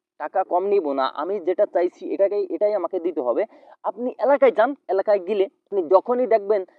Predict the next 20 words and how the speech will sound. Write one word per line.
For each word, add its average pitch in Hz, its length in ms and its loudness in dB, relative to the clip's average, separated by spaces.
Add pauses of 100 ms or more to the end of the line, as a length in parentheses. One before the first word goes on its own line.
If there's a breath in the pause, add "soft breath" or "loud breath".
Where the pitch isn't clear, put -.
(160 soft breath)
যে 143 120 0
আপনি 196 220 -4
দাম 214 180 4
কমাবেন, 170 480 0
দাম 208 200 2
কমায় 185 240 -4
কিন্তু 185 200 -4
আপনি 165 180 -6
ভালো 139 240 0
মাল 170 160 0
পাবেন 143 280 0
না, 123 120 -4
আপনাকে 151 260 -6
ভালো 143 240 -2
মাল 175 140 0
দিবে 190 220 0
না। 120 120 -4
শুনেন, 139 440 -8
যে 214 420 0 (160)
জিনিসটা, 196 580 -6